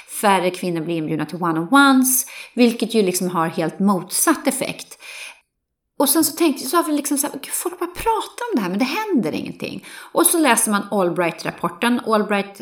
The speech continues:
eh, för de som inte vet det, det är en rapport varje år som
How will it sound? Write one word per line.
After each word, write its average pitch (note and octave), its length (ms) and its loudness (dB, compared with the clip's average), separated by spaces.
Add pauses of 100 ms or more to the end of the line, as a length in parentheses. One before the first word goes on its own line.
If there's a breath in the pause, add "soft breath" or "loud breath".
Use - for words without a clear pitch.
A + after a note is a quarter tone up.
eh, F#3 180 -2
för F#3 140 -6
de F3 80 -4
som F3 140 -6
inte F3 160 -6
vet E3 160 -4
det, D#3+ 80 -2
det E3+ 80 -2
är F3+ 40 0
en F3 60 -2
rapport F3 380 -6
varje E3 180 -2
år D#3+ 180 -2
som D#3 220 -6